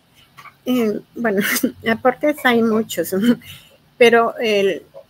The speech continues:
principal es que se hizo u-, un proceso de, eh, reconstrucción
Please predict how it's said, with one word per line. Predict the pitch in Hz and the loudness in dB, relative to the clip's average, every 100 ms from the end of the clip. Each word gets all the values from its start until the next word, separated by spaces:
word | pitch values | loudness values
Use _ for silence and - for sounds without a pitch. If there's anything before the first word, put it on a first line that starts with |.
| _ _ | _ _
principal | 240 233 233 - 233 269 | 2 2 -2 0 0 0
es | 254 240 | -2 -4
que | - 254 | -6 -6
se | - 214 | -2 0
hizo | 208 220 - 226 - | 0 -2 -2 -4 -2
u-, | - 202 202 - | -2 -2 -2 -4
un | 220 214 214 208 208 | -4 -4 -2 -4 -4
proceso | 208 202 - 208 202 233 240 | -4 -6 -6 -8 -10 -10 -12
de, | 254 196 190 196 202 - | -10 -4 -2 -2 -4 -8
eh, | 208 196 185 180 175 | -8 -6 -4 -4 -6
reconstrucción | 180 - 180 - - - 214 240 | -8 -8 -10 -10 -16 -10 -6 -6